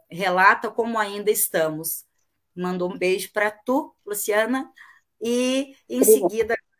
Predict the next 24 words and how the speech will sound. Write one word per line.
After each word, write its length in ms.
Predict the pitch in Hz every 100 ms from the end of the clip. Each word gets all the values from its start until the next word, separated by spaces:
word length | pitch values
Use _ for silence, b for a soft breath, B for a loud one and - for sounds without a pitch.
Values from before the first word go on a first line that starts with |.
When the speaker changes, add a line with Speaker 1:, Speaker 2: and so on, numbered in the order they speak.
| _ -
Speaker 1:
por 80 |
fim, 480 | 190 - 262 269 269 _
a 220 | 220 226
Elô, 500 | 233 220 202 208 247 b b _
eh, 100 | -
Martins 400 | 202 202 190 214
da 120 | 190 180
Rosa 520 | 196 226 233 233 - - _
contribuiu 420 | 208 208 190 196
novamente, 580 | 190 180 175 190 220 240
diz, 340 | 185 190 180
"Sou 120 | 214
mulher 320 | 208 196 185 175
negra, 420 | 185 214 226 226 B -
ativista 580 | 214 214 185 180 185 190
de 120 | -
Pelotas." 800 | 196 190 151 - - - - - b b b _
Tá 140 | 233 247
aí, 320 | 233 175 202 _ -
só 220 | 208 208
pra 160 | 240
trazer 320 | 220 208 190 196
um 120 | 208
pouco 400 | - 202 208